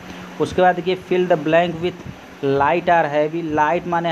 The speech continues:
हल्का होता है, heavy माने भारी होता है। अब इन दोनों में हल्का भारी कौन कौन सा है, तो आप बताएंगे कि this is a light and this is a heavy,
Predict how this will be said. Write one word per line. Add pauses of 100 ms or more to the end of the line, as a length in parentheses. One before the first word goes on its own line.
हल्का
होता
है,
heavy
माने (360)
भारी
होता
है।
अब
इन
दोनों
में
हल्का
भारी
कौन
कौन
सा
है, (480)
तो
आप
बताएंगे (120)
कि
this
is
a
light (140)
and
this
is
a (240)
heavy,